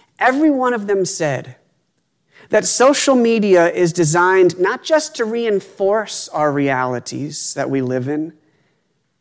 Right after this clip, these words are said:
but to keep us using their services by purposefully and intentionally driving us to increasingly extreme content, like an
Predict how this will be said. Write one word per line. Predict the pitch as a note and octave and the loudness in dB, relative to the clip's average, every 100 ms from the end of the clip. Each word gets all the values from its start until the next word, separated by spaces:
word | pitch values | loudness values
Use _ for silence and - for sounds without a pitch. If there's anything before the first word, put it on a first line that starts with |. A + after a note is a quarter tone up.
| _ _ | _ _
but | F#3 | -8
to | F#3+ | -6
keep | - C4+ C#4+ | -2 -2 2
us | C4+ B3 | 0 0
using | F3 G3 A3+ A#3 G#3+ | -2 0 0 0 2
their | F#3 | 2
services | D#3+ - E3+ D#3+ E3 - D3 C3 B2 - _ - _ | 0 2 2 4 2 0 -4 -6 -6 -8 _ -20 _
by | G3 G3 | 2 2
purposefully | - - B3+ C4 D4 - - G#3 E3+ D#3+ D#3+ | 0 -2 -2 0 -2 -4 -6 -4 0 2 0
and | F#3+ | 2
intentionally | G3+ G#3 - - B3+ A#3+ A#3 A3 F#3 E3 D#3 - - _ | 2 2 -2 0 2 0 0 4 4 4 2 -4 -20 _
driving | - G3 A3+ A3+ A3+ | 0 2 4 2 2
us | A3+ G#3+ | 0 -2
to | - G#3+ | -2 2
increasingly | G3 F3+ - A#3 C4 - C4+ B3+ A#3+ G#3+ _ _ | 4 2 0 0 0 -2 -4 -4 -4 -10 _ _
extreme | B3 B3+ - - G#3 A3+ A3+ G#3 | -10 -6 -6 -6 -4 0 0 0
content, | - F#3 F#3+ F#3 - C3 B2 | 0 2 4 2 -2 -8 -4
like | F#3+ G3+ | 0 2
an | G#3 | 2